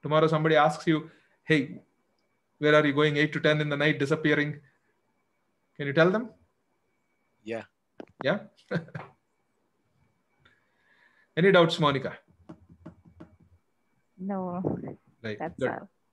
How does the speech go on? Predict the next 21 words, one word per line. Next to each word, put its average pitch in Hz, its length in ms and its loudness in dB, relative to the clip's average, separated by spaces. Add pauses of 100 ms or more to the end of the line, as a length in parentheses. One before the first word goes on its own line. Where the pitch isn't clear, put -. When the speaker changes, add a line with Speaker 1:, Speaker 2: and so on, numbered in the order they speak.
(220)
Speaker 1:
Yeah. 107 140 -12 (360)
So - 140 -12
tomorrow 185 360 4
we 170 120 4
will 143 140 0
start 160 280 2
our 151 140 2
journey 135 340 -2
with 135 180 -6
I 120 140 -2
P 113 180 -8
address. 85 280 -12 (420)
Okay. 202 320 -6 (540)
And, 143 280 -4
uh, 143 40 2
yeah, 147 280 4
as 143 220 0
I 151 80 4
started 160 460 0
today, 208 300 4 (160)
about 175 320 0